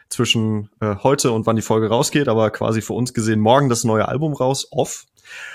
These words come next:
Und, äh, hat jetzt vor, ich glaub, zwei Tagen, ähm, mal kurz das Internet zum Platzen <laughs> gebracht, indem er, äh, als,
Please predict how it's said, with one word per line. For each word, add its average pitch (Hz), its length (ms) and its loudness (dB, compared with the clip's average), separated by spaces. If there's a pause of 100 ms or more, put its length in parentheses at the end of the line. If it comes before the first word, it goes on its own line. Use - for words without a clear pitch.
(140)
Und, 117 520 4
äh, 110 320 2
hat 127 260 -2
jetzt - 320 -2
vor, 113 680 0 (340)
ich - 60 -20
glaub, - 160 -6
zwei 135 280 2
Tagen, 123 540 0 (100)
ähm, 113 440 4
mal 107 120 -2
kurz 139 240 -2
das 110 120 -2
Internet 110 440 0
zum 98 140 -8
Platzen 127 320 -2
<laughs> 95 60 -4
gebracht, - 440 -10 (580)
indem 127 360 0
er, 123 360 6
äh, 117 260 2
als, 117 440 0